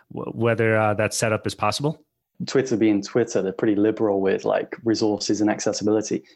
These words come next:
Speaker 2: And yeah, I think I'd focus on either Twitter or YouTube. I would, like, start with something simple. So allow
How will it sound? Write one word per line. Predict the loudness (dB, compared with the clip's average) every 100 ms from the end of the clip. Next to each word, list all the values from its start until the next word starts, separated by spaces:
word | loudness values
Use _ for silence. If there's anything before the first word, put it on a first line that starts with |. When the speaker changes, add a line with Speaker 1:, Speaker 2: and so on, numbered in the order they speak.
| -2
Speaker 2:
And | 2 4
yeah, | 4 4
I | 2
think | 2 2 2
I'd | 0 0
focus | 0 2 2 0 0
on | 2 2
either | 4 4 2 2
Twitter | 0 0 0 2 2
or |
YouTube. | 4 2 2 0 0 -4 -2
I | 0
would, | 4 2 0 -8 -14 -8
like, | -4 -2 -2
start | -6 -4 0 2
with | 0
something | 0 -2 0 0
simple. | 0 -2 -2 -4
So | -4 0 2 0 -8 _ _ 0
allow | 4 4 4 4 2 0